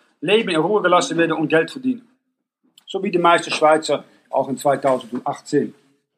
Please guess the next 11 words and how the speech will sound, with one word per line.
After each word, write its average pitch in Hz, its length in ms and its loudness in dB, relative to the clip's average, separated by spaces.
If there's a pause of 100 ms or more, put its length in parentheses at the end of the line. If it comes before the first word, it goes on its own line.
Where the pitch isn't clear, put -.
(1500)
Komm 208 200 4
nach 208 240 4
Jeremia 196 500 2
Kapitel 175 420 -2
dreißig, 180 880 0
Vers 156 640 -2
sieben. 131 800 -4 (4000)
Jeremia 147 720 2
Kapitel 131 840 -4 (220)
dreißig, 151 800 2
Vers 131 600 -4